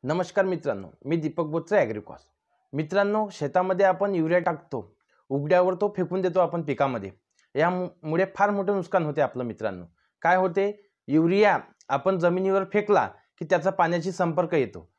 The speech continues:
आणि युरियाचं रूपांतर हे अमोनियममध्ये होते आणि हा उघड्यावर असल्यामुळे या अमोनियमचा लगेच हवेशी संपर्क येतो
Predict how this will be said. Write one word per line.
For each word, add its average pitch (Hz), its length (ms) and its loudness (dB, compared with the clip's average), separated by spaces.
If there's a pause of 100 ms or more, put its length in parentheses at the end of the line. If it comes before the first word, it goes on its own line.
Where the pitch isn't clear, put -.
(180)
आणि 160 320 0
युरियाचं 180 500 2
रूपांतर 185 460 0
हे 214 220 4 (400)
अमोनियममध्ये 202 680 4
होते 139 340 -6 (680)
आणि 160 200 2
हा 185 120 4
उघड्यावर 185 440 4
असल्यामुळे 196 560 2 (160)
या 175 180 4
अमोनियमचा 190 540 0
लगेच 185 400 2
हवेशी 175 300 2
संपर्क 190 380 0
येतो 147 440 0